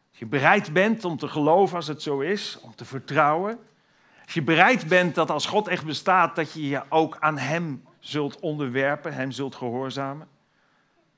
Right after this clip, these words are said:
Dat je ten opzichte van hem misschien wel moet erkennen dat je ten opzichte van zijn standaard van liefde gezondigd hebt, andere keuzes hebt gemaakt die haak staan op Gods uitgangspunten voor het leven.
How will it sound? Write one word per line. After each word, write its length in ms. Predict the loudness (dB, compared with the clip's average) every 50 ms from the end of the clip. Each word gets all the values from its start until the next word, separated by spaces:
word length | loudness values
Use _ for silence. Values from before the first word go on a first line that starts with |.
| _ _ _ _
Dat 140 | -16 -12 -12
je 80 | -6
ten 180 | -2 -2 0 0
opzichte 460 | 0 -2 0 -2 -2 -4 -4 -10 -8
van 180 | -6 -4 -4 0
hem 300 | 0 2 2 2 0 -2
misschien 380 | -4 -6 -6 -6 -6 -6 -4
wel 280 | -2 0 0 2 2 0
moet 280 | -2 -4 -4 -6 -8 -6
erkennen 680 | -4 -4 -4 -4 -6 _ 0 2 2 2 0 -4 -2
dat 220 | -2 -2 -2 -2 -4
je 160 | -6 -6 -6 -8 -16 -20 -8
ten 140 | -4 -2 -2
opzichte 360 | -2 -2 -2 -4 -4 -4 -6
van 140 | -6 -4 0
zijn 220 | 0 0 0 0
standaard 580 | -2 -6 2 2 4 4 6 4 4 4 4 0
van 300 | -4 -4 -2 -2 -2 0
liefde 520 | 4 4 4 4 4 2 2 2 2 0 -4 -16 -20 -20 _ _ _ _ _ _ _
gezondigd 920 | _ -8 -4 -4 -2 0 2 2 2 2 2 0 -4 -4 -6 -12 -12 -10
hebt, 340 | -10 -10 -10 _ -20 -4 -4
andere 360 | -4 -2 -2 -4 -4 -6 -8
keuzes 460 | -6 -4 -2 -2 -2 -2 -4 -6 -8
hebt 200 | -8 -12 -14 -12
gemaakt 440 | -12 -10 -6 -6 -6 -6 -6 -10 -10
die 100 | -12 -8
haak 300 | 0 2 2 2 0 -4
staan 340 | -8 -4 -4 -4 -4 -4 -8
op 120 | -12 -14
Gods 340 | -14 -14 -14 -14 -14 -18 -12
uitgangspunten 800 | -10 -10 -10 -10 -12 -12 -12 -12 -12 -12 _ -12 -12 -10 -12 -12
voor 160 | -12 -12 -12
het 80 | -12 -10
leven. 440 | -10 -8 -8 -8 -8 -10 -12 -18